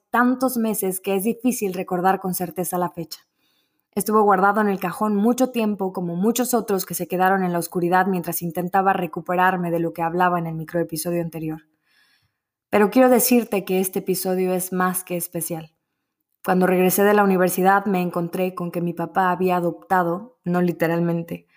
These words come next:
a cierto muchacho de frenos que, sin ser su sangre, se había convertido en alguien realmente importante en la familia. Hoy nos acompaña quien fue la persona más especial de su vida.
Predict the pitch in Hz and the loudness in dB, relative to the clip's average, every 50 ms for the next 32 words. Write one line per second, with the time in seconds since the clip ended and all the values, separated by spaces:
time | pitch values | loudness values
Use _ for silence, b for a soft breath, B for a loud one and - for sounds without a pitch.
0 | b b b b b b b b b 180 180 - - 220 214 202 208 - 233 220 | b b b b b b b b b -4 -4 0 2 2 2 2 0 0 2 2
1 | 208 196 185 190 - 214 196 196 196 196 185 180 180 170 - - 202 202 196 190 | 2 2 0 2 2 2 2 2 0 -2 0 0 -2 -2 -2 0 0 2 2 2
2 | 175 165 170 - - - - 170 165 156 160 - - _ _ _ _ _ _ _ | 0 -2 -4 -6 -8 -4 -2 -2 -2 -2 -4 -8 -14 _ _ _ _ _ _ _
3 | _ - - - - 185 175 175 - - 190 180 180 - 170 165 - - 180 180 | _ -10 -4 0 0 2 2 2 2 0 0 0 0 -2 -2 0 2 2 2 2
4 | 180 165 170 165 165 - 165 165 170 170 170 - 165 165 165 160 160 - 170 165 | 2 2 0 0 0 -2 0 2 0 2 0 -2 -2 -2 -2 -2 -2 -4 -2 -2
5 | 170 170 170 170 170 165 170 170 165 165 165 165 165 165 170 170 165 160 - 165 | -2 0 0 0 0 0 -2 -2 -2 -2 -2 -2 0 0 0 -2 -2 -2 -4 -4
6 | 170 156 165 165 165 - - 165 160 165 160 - 156 156 156 156 156 160 160 160 | -4 -4 -4 -6 -6 -2 -2 -2 -2 -2 -4 -4 -4 -4 -4 -4 -4 -4 -4 -4
7 | 156 151 156 165 - _ _ _ _ _ _ _ _ _ _ _ _ _ _ - | -4 -6 -6 -10 -14 _ _ _ _ _ _ _ _ _ _ _ _ _ _ 2
8 | 208 208 233 269 285 B B B B B B B - 196 185 196 190 - 202 190 | 4 6 6 4 4 B B B B B B B 0 2 4 4 4 4 2 2
9 | 185 196 202 220 233 226 - 214 185 180 220 208 202 202 202 196 180 - 196 190 | 4 4 4 4 4 4 2 0 0 2 4 4 4 2 2 -2 -4 -2 -2 0
10 | 190 196 196 196 208 220 220 214 - 254 233 - - - 190 185 - 202 190 185 | 0 2 2 2 4 4 2 4 2 0 0 0 -2 -4 -4 -2 0 0 0 0
11 | 180 185 175 - 180 170 175 170 170 - - | 0 -2 -4 -4 -6 -6 -6 -8 -8 -12 -20